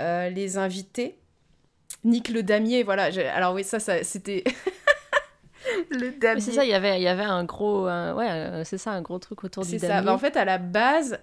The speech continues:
Speaker 1: euh, il faut savoir que c'est Miss Miou, euh, qui a travaillé à la, à la, comment dire, au, au layout, au design,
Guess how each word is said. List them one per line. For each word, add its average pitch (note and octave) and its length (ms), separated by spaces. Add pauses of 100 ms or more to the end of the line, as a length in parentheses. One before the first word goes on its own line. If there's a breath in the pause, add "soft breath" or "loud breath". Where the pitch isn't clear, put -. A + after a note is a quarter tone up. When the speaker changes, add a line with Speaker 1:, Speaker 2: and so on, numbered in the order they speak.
Speaker 1:
euh, F#3 360
il F3+ 60
faut G3+ 100
savoir G#3 200
que - 60
c'est G3+ 200
Miss A#3 320
Miou, C4 560
euh, F#3 280
qui F3+ 160
a F#3+ 60
travaillé G#3 480
à F3+ 160
la, E3+ 440 (180)
à F3+ 120
la, E3 380 (880)
comment F#3 180
dire, F3+ 240
au, F3 280
au F3+ 80
layout, G#3+ 440
au F#3 60
design, G#3+ 440